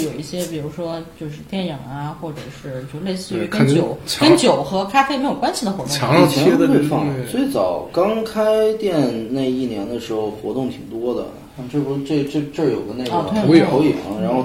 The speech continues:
Speaker 3: 投影，投影仪挂在那儿，会放个电影。后来实在是懒了，就是最，最近一两年没太搞，就是专心喝酒吧。
Speaker 2: 对。
Speaker 3: <laughs> 对。
Speaker 1: 但是我反正认识很多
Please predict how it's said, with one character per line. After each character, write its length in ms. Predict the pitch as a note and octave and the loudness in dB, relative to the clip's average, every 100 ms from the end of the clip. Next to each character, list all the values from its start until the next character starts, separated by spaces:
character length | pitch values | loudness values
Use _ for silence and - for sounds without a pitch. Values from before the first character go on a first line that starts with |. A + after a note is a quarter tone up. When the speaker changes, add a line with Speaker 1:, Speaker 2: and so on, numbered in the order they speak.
| - | -2
Speaker 3:
投 120 | C3+ | -2
影， 180 | A#2+ - | -2 -4
投 100 | C3+ | -2
影 80 | C3+ | -2
仪 120 | G#2+ | -2
挂 160 | A#2+ C#3 | 0 0
在 80 | G#2+ | 0
那 120 | F#2+ | -4
儿， 220 | D#2+ B1 - | -6 -10 -6
会 100 | G#2+ | -6
放 240 | G2+ A2+ | -6 -8
个 60 | G#2 | -8
电 140 | G#2 | -8
影。 80 | E2 - - - | -10 -14 -18 -6
后 80 | D3+ | -4
来 80 | D3+ E3+ F3+ | -2 -4 -6
实 200 | F3+ D#3+ | -8 -10
在 60 | D#3 C3 | -8 -6
是 60 | |
懒 180 | A2+ F#2 | -6 -8
了， 80 | - - - - - - - - - - - | -10 -16 -18 -20 -20 -16 -14 -14 -18 -18 -6
就 140 | A2 | -4
是 80 | G#2+ G#2 - | -4 -8 -8
最， 100 | D3 | -2
最 200 | C#3+ D#3 | -2 0
近 120 | D3 D3+ | -2 0
一 140 | C3 | 0
两 160 | G#2 E2 | -2 -10
年 140 | E2+ | -8
没 100 | G2 | -8
太 120 | G2 A2 | -8 -10
搞， 200 | F#2+ - - - | -12 -14 -16 -14
就 80 | |
是 60 | F2+ - | -14 -10
专 160 | B2 C#3 | -8 -4
心 140 | D3+ | -4
喝 120 | D3+ | 0
酒 140 | C#3+ - - | -2 -2 -6
吧。 80 | - - - - - - - A#2 A2 | -8 -8 -8 -8 -6 -6 -8 -12 -12
Speaker 2:
对。 80 | A2 | -12
Speaker 3:
<laughs> 0 | |
对。 0 | - - - - - - - - - - - - - - - - - - - - | -14 -18 -20 -20 -20 -20 -20 -20 -20 -20 -20 -20 -20 -20 -20 -20 -20 -20 -20 -2
Speaker 1:
但 120 | D#4+ | 2
是 140 | C#4+ | 2
我 80 | G3+ | 2
反 180 | A#3+ F#3+ | 2 2
正 80 | - | 2
认 160 | C4+ | 0
识 80 | A3+ | 0
很 160 | G3+ D3+ | -2 -2
多 400 | G3 A#3+ C4 | 0 0 -2